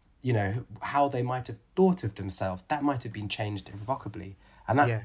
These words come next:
Speaker 1: it was really sad thought. Um,
Speaker 2: You put me in mind of, um, you mentioned, uh, forests earlier, and it's sort of a similar thing when sort of forests, ancient forests are cleared and then
Speaker 1: Yeah.
Speaker 2: new trees are replanted. Sort of like, you know, there might be the same number of trees there, but the, the richness of the ecosystem,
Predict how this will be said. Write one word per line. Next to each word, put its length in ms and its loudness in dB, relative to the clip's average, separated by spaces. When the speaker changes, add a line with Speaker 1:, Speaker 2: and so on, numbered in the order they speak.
Speaker 1:
it 40 -12
was 220 -8
really 360 6
sad 360 2
thought. 420 -8
Um, 280 0
Speaker 2:
You 60 0
put 140 6
me 120 0
in 80 0
mind 340 -2
of, 200 -2
um, 300 0
you 80 -6
mentioned, 320 0
uh, 120 0
forests 540 -2
earlier, 280 -2
and 100 -6
it's 160 -4
sort 140 0
of 40 -2
a 60 4
similar 320 -2
thing 220 -4
when 160 -2
sort 100 -6
of 80 -6
forests, 440 0
ancient 360 0
forests 420 0
are 60 -8
cleared 460 2
and 160 -4
then 260 -2
Speaker 1:
Yeah. 220 8
Speaker 2:
new 180 -2
trees 400 -2
are 60 -6
replanted. 680 -4
Sort 140 -14
of 80 -12
like, 160 -4
you 80 -10
know, 100 -12
there 220 6
might 220 -2
be 80 -6
the 100 0
same 240 2
number 260 -2
of 120 -4
trees 340 -4
there, 240 -6
but 200 -10
the, 440 -4
the 80 0
richness 480 -2
of 120 -10
the 180 -4
ecosystem, 560 -6